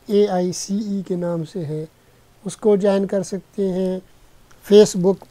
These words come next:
page जो Azeez Institute of Competitive Exams के नाम से है, उसको like कर सकते हैं। अगर आपने हमारे channel को subscribe नहीं किया तो YouTube channel को subscribe कर लीजिए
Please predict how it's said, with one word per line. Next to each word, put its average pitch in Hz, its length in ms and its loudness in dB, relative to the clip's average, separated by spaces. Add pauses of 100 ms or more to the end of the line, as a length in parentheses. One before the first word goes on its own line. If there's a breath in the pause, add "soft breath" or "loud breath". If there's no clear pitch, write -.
page 190 340 4 (600)
जो 180 140 -2
Azeez 185 380 0
Institute 180 380 -2
of 165 140 -2
Competitive 170 640 -4
Exams 170 380 -4
के 170 120 -6
नाम 165 260 -4
से 165 160 -10
है, 160 180 -2
उसको 185 380 -10
like 180 280 -4
कर 185 160 -6
सकते - 380 -12
हैं। 165 260 -8 (680 soft breath)
अगर 202 200 4
आपने 202 320 6
हमारे 196 300 2
channel 214 320 -2
को 208 120 -2
subscribe 196 580 -2
नहीं 190 240 -2
किया 185 360 -2 (720 soft breath)
तो 175 320 0 (240)
YouTube 180 380 0
channel 202 340 2
को 196 100 -2
subscribe 190 540 0
कर 180 180 0
लीजिए 180 540 -2